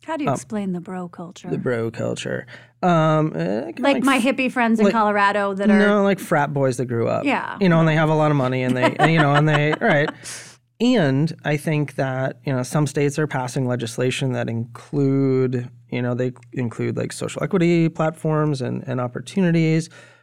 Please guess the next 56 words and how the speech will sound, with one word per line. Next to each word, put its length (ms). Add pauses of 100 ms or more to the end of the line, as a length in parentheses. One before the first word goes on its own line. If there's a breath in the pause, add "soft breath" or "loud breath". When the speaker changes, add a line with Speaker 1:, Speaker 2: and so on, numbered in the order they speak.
(120)
Speaker 2:
You 80
know, 60
some 220
states 360
with 100
the 60
stroke 280
of 80
a 40
pen, 220
the 80
governor 420
is, 320
like, 300 (560 soft breath)
expunging 580
records 600 (360)
of, 440
you 120
know, 360
tens 200
of 120
thousands 400
or 80
hundreds 320
of 80
thousands 400
of 100
people. 440
And, 120 (380 loud breath)
and 80
in 60
the 40
states 300
where 100
he 120
isn't, 380
like, 200
m-, 220 (120)
you 80
know, 140
my 160
fund 320
and, 260
and 100
some 160
of 140
our 120
portfolio 540
companies 420
have 100
had 100
to 80
go 160
out 280
and, 140
like, 300